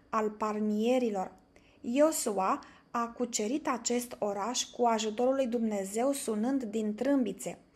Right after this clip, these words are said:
Aici Iisus Hristos a vindecat un orb și a luat masa în casa lui Zaheu vameșul.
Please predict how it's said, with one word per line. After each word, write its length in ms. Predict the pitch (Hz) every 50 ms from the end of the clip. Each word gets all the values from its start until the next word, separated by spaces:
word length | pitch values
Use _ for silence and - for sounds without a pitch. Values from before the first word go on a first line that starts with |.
| - - - - -
Aici 400 | - 247 254 285 339 359 - -
Iisus 420 | 254 240 240 - - 294 277 285 -
Hristos 520 | 226 214 208 208 - - 269 277 277 -
a 100 | 269 247
vindecat 600 | 226 226 226 220 220 220 220 - 262 262 262 262
un 140 | 254 247 240 240
orb 260 | 254 277 269 247 233
și 180 | - - -
a 100 | 202 202
luat 300 | 202 220 240 247 247 240
masa 540 | 226 220 226 233 247 254 - 277 254 262 - -
în 140 | 226 220 214
casa 320 | - 262 269 269 - 269 247
lui 140 | 247 247
Zaheu 500 | 247 233 247 233 226 208 220 247 262 262
vameșul. 720 | 240 214 220 247 247 247 233 220 208 202 - 196 190 190